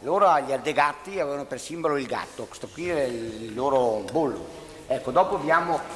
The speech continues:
delle pietre che ricordano l'erezione di un edificio, perché quasi sempre quando facevano delle, degli edifici chiedevano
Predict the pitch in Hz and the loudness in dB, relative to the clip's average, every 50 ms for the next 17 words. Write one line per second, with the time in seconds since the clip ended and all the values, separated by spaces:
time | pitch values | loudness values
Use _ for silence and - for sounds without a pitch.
0 | - - - - - 120 143 143 143 143 143 139 135 131 127 127 120 - - 156 | -14 -14 -14 -8 0 0 2 6 6 8 8 8 8 6 4 0 -4 -2 0 0
1 | 156 143 - - 180 190 175 - 151 143 143 139 - 151 165 170 156 160 156 151 | 0 0 2 4 4 4 4 4 2 2 2 4 6 6 6 6 4 0 -2 -2
2 | 147 143 139 135 - - - 151 160 170 165 147 123 135 143 139 143 139 135 135 | 0 0 -2 -2 -2 -4 -4 -2 0 0 0 -2 -2 -4 -4 -4 -4 -4 -4 -6
3 | - - 143 127 - - 123 120 113 - - - - - - - - - - 131 | -6 -8 -10 -10 -8 -6 -4 -4 -4 -4 -6 -16 -18 -18 -20 -20 -14 -6 -6 -6
4 | - - 143 135 139 143 143 139 - 180 196 175 175 - 151 147 139 123 131 - | -4 -4 -2 2 2 2 2 2 -2 -2 0 0 2 2 2 2 2 0 -2 -2
5 | - 160 156 147 135 131 131 127 127 131 131 127 123 - - - - - - - | 0 0 2 2 2 2 4 6 6 6 6 6 4 0 -4 -8 -10 -10 -8 -8
6 | - - - 123 120 131 143 147 156 147 - 165 180 - - - 190 180 - 143 | -8 -4 -4 -2 0 2 2 2 2 2 2 0 0 0 0 0 0 0 2 2
7 | 143 143 156 165 156 151 147 143 143 139 123 | 4 6 6 6 6 4 4 4 4 2 2